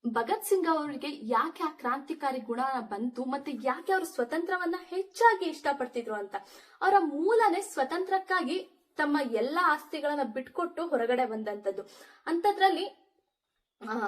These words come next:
ಬಿಸಿ ರಕ್ತದವರಾಗಿದ್ದಂತಹ ಭಗತ್ ಸಿಂಗ್ ಅವರಲ್ಲಿ ಆ ಕ್ರಾಂತಿಕಾರಿ ಗುಣ ಇದ್ದಿದ್ದು, ಅಂದ್ರೆ ಸ್ವತಂತ್ರಾಕಾಂಕ್ಷಿಯಾಗಿದ್ದಿದ್ದು ತಪ್ಪೇ ಅಲ್ಲ ಅಂತ ಹೇಳ್ಬೋದು. ಅವರಿಗೆ ಈ ಗುಣಗಳು ತಮ್ಮ ಬಾಲ್ಯದಿಂದ ಅಲ್ಲ, ತಮ್ಮ ಹುಟ್ಟಿನಿಂದಲೇ ಬಂದಂತದ್ದು.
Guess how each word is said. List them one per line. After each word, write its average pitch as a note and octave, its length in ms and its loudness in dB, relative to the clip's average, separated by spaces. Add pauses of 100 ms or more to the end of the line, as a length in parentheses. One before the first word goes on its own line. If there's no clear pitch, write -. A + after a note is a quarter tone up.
(400)
ಬಿಸಿ D4 340 8
ರಕ್ತದವರಾಗಿದ್ದಂತಹ C4 1600 0
ಭಗತ್ B3 420 -2
ಸಿಂಗ್ E4 220 -2
ಅವರಲ್ಲಿ C4+ 300 2
ಆ D4 100 -2
ಕ್ರಾಂತಿಕಾರಿ D4 680 -2
ಗುಣ B3 220 -2
ಇದ್ದಿದ್ದು, B3+ 460 -6
ಅಂದ್ರೆ - 520 -4
ಸ್ವತಂತ್ರಾಕಾಂಕ್ಷಿಯಾಗಿದ್ದಿದ್ದು C#4+ 1500 -2
ತಪ್ಪೇ C4+ 400 -4
ಅಲ್ಲ A3+ 240 2
ಅಂತ G#3+ 280 -4
ಹೇಳ್ಬೋದು. G#3+ 480 -2 (380)
ಅವರಿಗೆ F4 260 -2
ಈ D#4+ 240 -4
ಗುಣಗಳು D4+ 640 -2
ತಮ್ಮ D4+ 220 -2
ಬಾಲ್ಯದಿಂದ D4 680 -2
ಅಲ್ಲ, C4 220 4
ತಮ್ಮ D4+ 260 -4
ಹುಟ್ಟಿನಿಂದಲೇ F4+ 880 0
ಬಂದಂತದ್ದು. A#3 880 -4